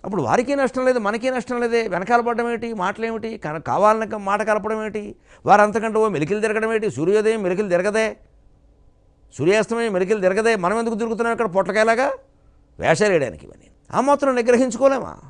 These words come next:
అలా వెనకాల పడిపోయి సంసారాలు పాడు చేసుకోవాలి. పోనీ కుర్రాడంటే ఏదో పాతికేళ్ళండి, ఇంకా చెమచెమలు ఆడుతోంది, అదొక ఏం చేద్దాం, ఏదో అనొచ్చు. ఈ-, ఇదేమిటండి, నలభై లేదు, యాభై లేదు, పైగా అమ్మాయిలను వేధిస్తున్న కేసుల్లో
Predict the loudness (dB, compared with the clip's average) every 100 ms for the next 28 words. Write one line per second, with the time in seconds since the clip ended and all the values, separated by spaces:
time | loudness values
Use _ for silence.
0 | _ -2 0 2 2 4 4 2 -2 -2
1 | -2 0 2 2 2 0 0 -2 -4 -4
2 | -6 -4 0 2 0 0 -4 -4 -12 -4
3 | -2 2 2 2 -2 0 -2 -4 -2 0
4 | 0 -2 -2 2 2 0 0 0 0 0
5 | -2 -2 -2 -4 -4 -2 -2 -4 -10 -10
6 | -8 0 0 2 -6 -10 -14 _ _ _
7 | -4 -2 2 2 2 0 2 2 2 0
8 | -2 -4 -12 -20 _ _ _ _ 2 4
9 | 4 2 2 2 0 -2 -4 0 2 2
10 | 2 4 6 4 2 4 2 2